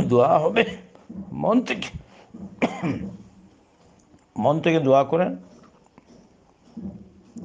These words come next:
আর আল্লাহর নামে আপনার কামনা বাসনা পূরণ করেন দোয়ার মাধ্যমে।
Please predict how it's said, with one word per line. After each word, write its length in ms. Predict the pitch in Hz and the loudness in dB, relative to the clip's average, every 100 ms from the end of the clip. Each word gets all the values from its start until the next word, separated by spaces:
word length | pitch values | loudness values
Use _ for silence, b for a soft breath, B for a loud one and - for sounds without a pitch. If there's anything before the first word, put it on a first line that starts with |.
| - | -4
আর 320 | 120 113 - - | 0 0 0 0
আল্লাহর 300 | 135 143 143 | 2 4 4
নামে 340 | 139 131 170 - - - - - - 233 - - - - - 233 190 - - - _ 233 113 - - - _ | 4 0 -2 -6 -12 -12 -18 -20 -16 -12 -12 -12 -20 -20 -16 -12 -12 -14 -20 -20 _ -12 -12 -14 -20 -20 _
আপনার 400 | - 120 131 127 | -6 0 2 2
কামনা 360 | 131 135 139 139 | 4 4 4 4
বাসনা 360 | 131 123 135 | 2 2 2
পূরণ 360 | 123 127 131 143 | 2 0 0 0
করেন 300 | - 170 - | -2 -2 -2
দোয়ার 520 | - 98 101 113 135 | -4 -6 0 4 4
মাধ্যমে। 460 | 131 127 107 131 | 2 -2 -2 -4